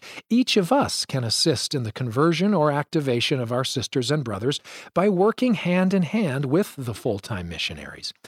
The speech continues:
We have the opportunity to gather Israel by inviting others to come and see and by fellowshipping those being taught. It is by temple and family history work that we help gather Israel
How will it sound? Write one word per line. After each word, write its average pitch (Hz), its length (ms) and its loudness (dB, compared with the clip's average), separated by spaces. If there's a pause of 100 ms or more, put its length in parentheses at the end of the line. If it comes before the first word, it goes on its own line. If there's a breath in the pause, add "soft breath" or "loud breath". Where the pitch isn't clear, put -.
(280 loud breath)
We 180 160 4
have 165 320 0
the 170 120 2
opportunity 156 800 2
to 139 180 -6
gather 139 460 0
Israel 120 580 -4 (320 loud breath)
by 135 200 0
inviting 165 640 2
others 165 400 0
to - 140 -6
come 147 280 -4
and 170 140 0
see 147 460 -2 (400 soft breath)
and 147 120 -2
by 156 120 2
fellowshipping 123 800 0
those 110 260 -2
being 101 320 -6
taught. - 400 -12 (1080 loud breath)
It 180 160 8
is 175 200 8
by 135 340 4
temple 233 580 2
and 131 240 0
family 165 400 2
history 156 460 0
work 139 380 0 (320)
that 131 160 0
we 175 200 4
help 165 380 0
gather 151 400 2
Israel 113 640 -2